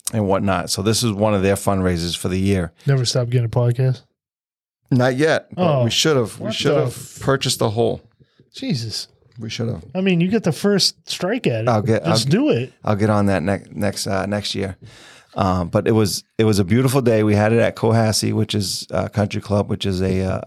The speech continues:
Speaker 1: a local club in Southbridge here. Nine
Speaker 2: Oh.
Speaker 1: hole course.
Speaker 2: Well, it's a private club, right?
Speaker 1: Um, I'm not su-, do they, I think they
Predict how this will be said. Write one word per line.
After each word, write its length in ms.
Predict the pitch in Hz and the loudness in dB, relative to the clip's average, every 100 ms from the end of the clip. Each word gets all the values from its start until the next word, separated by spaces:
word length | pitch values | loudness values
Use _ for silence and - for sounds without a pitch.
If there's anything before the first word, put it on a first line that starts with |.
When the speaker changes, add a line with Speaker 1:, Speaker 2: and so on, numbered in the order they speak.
| 101 | -6
Speaker 1:
a 20 | 98 | -4
local 320 | 98 87 104 | -4 -4 -8
club 320 | - 98 95 | 0 0 0
in 100 | 95 | -2
Southbridge 420 | - 101 - 98 | -2 -2 -2 -2
here. 260 | 98 101 107 - - - - - _ | 0 0 -2 -10 -20 -20 -20 -20 _
Nine 280 | 113 117 143 | 0 2 4
Speaker 2:
Oh. 40 | |
Speaker 1:
hole 160 | 147 123 | 2 0
course. 460 | 123 113 117 - - | -2 -4 -4 -2 2
Speaker 2:
Well, 100 | 165 | 4
it's 100 | 147 | 4
a 40 | |
private 320 | 147 240 214 | 4 4 4
club, 180 | 131 120 | 4 4
right? 240 | 135 208 - _ _ _ _ _ - | 4 2 -2 _ _ _ _ _ -6
Speaker 1:
Um, 540 | 120 120 127 123 - _ _ 110 - - _ - | 0 2 2 0 -6 _ _ -14 -12 -14 _ -10
I'm 200 | 117 160 | -8 -6
not 180 | 190 170 | -6 -8
su-, 160 | - | -10
do 160 | - 156 | -4 -2
they, 180 | 262 254 - | -2 -4 -4
I 80 | 104 | -4
think 240 | 113 247 | -4 -6
they 360 | 240 170 131 117 | -2 -2 0 -2